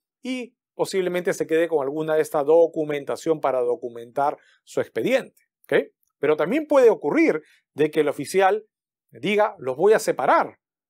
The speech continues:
¿no? O, o del comienzo, o sea, el oficial dice, "Solamente usted, entre usted primero, que se quede su esposo o su esposa afuera", ¿no? En ese caso, el oficial le puede hacer preguntas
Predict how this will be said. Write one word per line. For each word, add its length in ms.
¿no? 120
O, 380
o 40
del 200
comienzo, 440
o 40
sea, 120
el 80
oficial 260
dice, 220
"Solamente 420
usted, 220
entre 180
usted 160
primero, 320
que 100
se 120
quede 180
su 80
esposo 400
o 160
su 100
esposa 360
afuera", 420
¿no? 140
En 180
ese 200
caso, 280
el 40
oficial 380
le 100
puede 180
hacer 240
preguntas 840